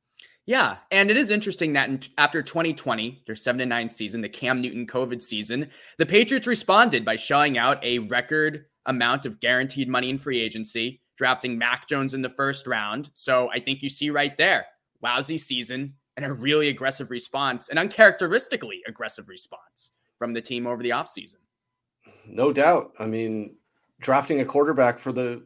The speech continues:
Speaker 2: in the first round for the first time since Bill Belichick had been a head coach. And, um, you know, Bill always says he's, he's taking things year by year. And I think that that's true. And,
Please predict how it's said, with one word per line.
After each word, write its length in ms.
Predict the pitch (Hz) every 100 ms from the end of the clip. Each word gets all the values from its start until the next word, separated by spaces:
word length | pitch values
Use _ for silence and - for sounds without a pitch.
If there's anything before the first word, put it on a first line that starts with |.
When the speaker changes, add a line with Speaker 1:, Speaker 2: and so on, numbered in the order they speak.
| -
Speaker 2:
in 120 | 127
the 80 | 117
first 340 | - 143 135 120
round 380 | 123 151 131
for 100 | -
the 80 | 120
first 360 | 117 135 139 -
time 420 | 131 156 147 117
since 480 | - 120 117 - - _ _ _ _ _
Bill 160 | 135 139
Belichick 480 | 127 131 131 131 -
had 120 | 117
been 140 | 127
a 60 | 117
head 200 | 123 -
coach. 480 | 143 165 - - - -
And, 480 | 127 123 117 110 107 -
um, 520 | 123 120 113 107 - _ _ _ _ _ - _ _
you 60 | 147
know, 100 | 139
Bill 380 | 110 151 180 185
always 260 | 175 160
says 320 | - 156 143
he's, 380 | 143 139 113 -
he's 240 | - 131 131
taking 300 | 143 139 131
things 340 | 135 135 113
year 240 | 110 131 139
by 160 | 123
year. 320 | 110 113 131
And 80 | 117
I 80 | 104
think 180 | 120 135
that 100 | 127
that's 240 | 123 -
true. 340 | - 147 143 113
And, 220 | 104